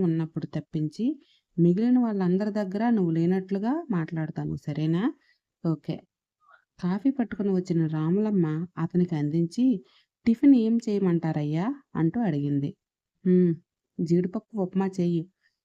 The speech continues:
మీ స్వప్నమ్మ అది చాలా ఇష్టంగా తింటుంది" అన్నాడు నవ్వుతూ. "అయ్యా, అమ్మగారు,"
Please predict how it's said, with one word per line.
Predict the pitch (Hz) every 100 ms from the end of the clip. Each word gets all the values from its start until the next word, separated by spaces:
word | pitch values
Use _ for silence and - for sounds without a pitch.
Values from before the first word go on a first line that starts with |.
| _ 160
మీ |
స్వప్నమ్మ | 160 156 147 185 214 220 180 175 196
అది | 151 156
చాలా | 170 156 165 190
ఇష్టంగా | 185 - 180 196
తింటుంది" | 220 190 175 175 160 147 - -
అన్నాడు | 143 156 170
నవ్వుతూ. | 175 143 147 147 147 - _ _ _ _ _
"అయ్యా, | 160 165 190 190 156 - -
అమ్మగారు," | 143 160 196 214 175